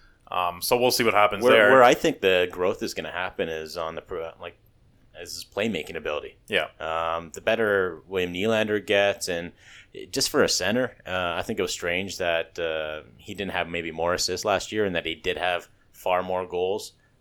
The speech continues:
Speaker 2: Um, so maybe that's where the shift changes. Like, maybe he gets somewhere like thirty-seven to, or maybe he gets forty-two goals, but his assist number are crazy high, and he, he ends up with something in the neighborhood of sixty assists. Or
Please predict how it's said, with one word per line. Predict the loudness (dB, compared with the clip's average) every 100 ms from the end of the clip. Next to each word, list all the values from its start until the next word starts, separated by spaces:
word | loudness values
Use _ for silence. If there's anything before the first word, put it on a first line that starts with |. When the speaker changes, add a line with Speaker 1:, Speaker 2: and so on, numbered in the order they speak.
| -12
Speaker 2:
Um, | -8 -8 -10 -12
so | -2 2 2
maybe | 2 -2 -2
that's | 0 -2 -2
where | -4 -4
the | -2
shift | -4 -6
changes. | -8 -8 -10 -10 -10 -8
Like, | -8 -10 _ _ _
maybe | -10 -8
he | -4
gets | -4 -2
somewhere | -6 -8 -6 -4
like | -2 -4 -6
thirty-seven | -2 -2 -2 -2 0 0 -2 -8
to, | -4 -2 -2 -6 _ _ _ _ -4
or |
maybe | 0 2
he | 2
gets | 0
forty-two | 2 0 2 0
goals, | 0 0 -4
but | -4 -4 -4
his | -6
assist | -6 -6 -6 -8
number | -8 -6 -6 -8 -10
are | -6 -4 -4 -4 -6 -8 -8
crazy | -4 -4 -4
high, | -4 -4 -4
and | -8 -12
he, | -14 -16 -14
he | -12
ends | -8
up | -8 -8
with | -8
something | -8 -10 -12
in | -12
the | -10
neighborhood | -8 -6 -4 -6
of | -6
sixty | -10 -10 -14
assists. | -14 -14 -14 -12
Or | -14